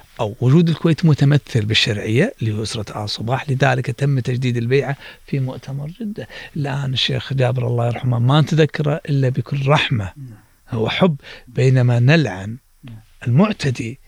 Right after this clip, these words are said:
في كل ذكر له. لذلك الكويت، آه، رغم المحنة القاسية، وهذه طبعًا محنة قاسية، أن دولة تعرض إلى احتلال كامل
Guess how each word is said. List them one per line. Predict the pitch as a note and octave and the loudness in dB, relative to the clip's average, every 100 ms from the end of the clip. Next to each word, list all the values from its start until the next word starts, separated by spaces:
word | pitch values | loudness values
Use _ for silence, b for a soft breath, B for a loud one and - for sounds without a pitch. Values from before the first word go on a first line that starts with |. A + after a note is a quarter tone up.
| - | -20
في | A2+ C#3+ - - | -6 -4 -4 -2
كل | G3+ D#3+ G#2+ - _ _ _ - A#2 | 0 2 -2 -12 _ _ _ -12 -2
ذكر | D#3+ C4 - - | 0 2 0 -2
له. | D3 - B C3+ B - | -6 -10 B -20 B -2
لذلك | D3+ A3+ C#4+ - | 0 0 -2 -2
الكويت، | F#3+ - D#3+ D3+ D3+ - - | -2 -2 -2 0 -2 -6 -4
آه، | C#3 C3 B2+ C3 | -2 -2 -4 -2
رغم | C#3 D#3 D3 C3+ B B | 2 4 4 0 B B
المحنة | D3+ E3+ - D3+ | 4 6 4 -2
القاسية، | A#2+ C#3+ C3 - G#2 | -6 -4 -4 -4 -6
وهذه | G2 A#2+ | -4 -2
طبعًا | A#2 A2+ A2+ | -2 -4 -4
محنة | A#2+ C3+ | -2 -2
قاسية، | - E3 E3 A#2 | 0 2 2 0
أن | A2+ | 2
دولة | C3+ C3 | 2 2
تعرض | - B2+ C3 C3 | -2 -2 0 2
إلى | C#3 | 2
احتلال | C#3 - C#3 C#3+ C#3 | 0 -2 -2 -2 -2
كامل | D3 E3 D#3 | 0 2 0